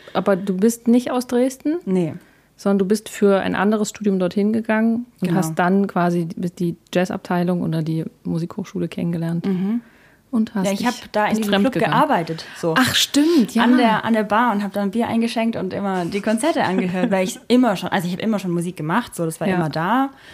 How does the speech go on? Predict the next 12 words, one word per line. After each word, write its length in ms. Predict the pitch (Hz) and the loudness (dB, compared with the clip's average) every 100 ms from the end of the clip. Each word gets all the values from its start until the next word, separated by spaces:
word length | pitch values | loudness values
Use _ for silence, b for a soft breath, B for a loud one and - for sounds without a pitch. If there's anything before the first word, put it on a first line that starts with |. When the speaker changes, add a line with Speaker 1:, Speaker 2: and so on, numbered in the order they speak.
| B | B
Speaker 2:
Ich 60 | - | -12
hab 100 | 175 | -10
auch 100 | 185 | -6
immer 200 | 190 180 | -4 -4
schon 140 | 180 | -2
gesungen 420 | 170 156 196 226 175 | -4 -2 -2 -2 -2
und 220 | 170 - - | -6 -8 -14
fand 300 | - 165 156 | -6 -4 -2
Jazz 240 | 165 165 | -4 -4
mega 220 | 170 170 170 | -2 -2 -2
geil 360 | 170 190 226 - | -2 -2 -4 -2
und 460 | 180 170 - - | -2 -4 -8 -20